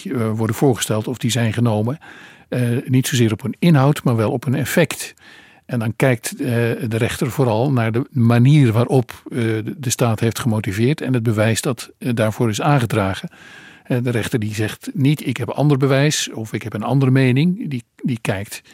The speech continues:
hè, die toetst echt hoe, eh, de bes-, hoe de beslissing is genomen. Ehm, eh, dus ik was hier niet, eh, ik, ik, ik keek hier niet heel erg, eh, van op in dat opzicht.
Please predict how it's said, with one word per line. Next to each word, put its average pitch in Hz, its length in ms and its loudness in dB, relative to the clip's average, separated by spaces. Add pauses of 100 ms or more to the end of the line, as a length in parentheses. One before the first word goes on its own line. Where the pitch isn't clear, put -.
hè, 120 160 -4
die 117 200 -4
toetst - 300 0
echt - 460 -4 (400)
hoe, 117 440 4
eh, 107 160 2
de - 140 -6
bes-, 120 260 -4
hoe 120 180 2
de 123 80 2
beslissing 127 440 -4
is 120 100 -6
genomen. 135 420 0 (600)
Ehm, 117 600 2
eh, 123 380 -2 (300)
dus 120 200 0
ik 135 140 -2
was 135 200 2
hier 135 160 4
niet, 180 440 0
eh, - 260 -6
ik, 147 180 -8
ik, - 300 -8
ik - 140 -10
keek 156 200 2
hier 139 100 2
niet 156 160 4
heel 139 260 2
erg, 120 420 -2
eh, 117 280 0 (100)
van 113 200 -6
op - 280 -10
in 120 140 -6
dat 95 160 -6
opzicht. - 380 -12